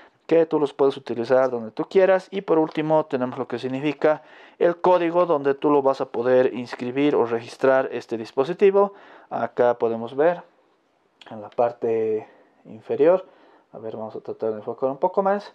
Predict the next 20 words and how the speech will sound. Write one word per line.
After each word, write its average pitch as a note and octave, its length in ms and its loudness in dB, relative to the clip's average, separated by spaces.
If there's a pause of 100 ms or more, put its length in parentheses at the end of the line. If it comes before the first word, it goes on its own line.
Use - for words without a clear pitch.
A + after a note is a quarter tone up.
(480)
Dice: D#3+ 440 2
"Gracias D3 320 0
por B2+ 160 -2
comprar C#3+ 420 2
el C3+ 220 2
Hello C3 500 4
L C3+ 320 4
X, - 380 -6
eh, A#2+ 340 0
es A#2+ 160 -6
una C3 160 -2
de B2+ 80 4
las A2+ 140 0
pulseras B2+ 500 2
de A#2+ 80 -10
bienestar A2+ 480 -2
más A#2 160 -4
avanzadas A#2 380 -4
del B2+ 120 2
mercado. F#3 560 2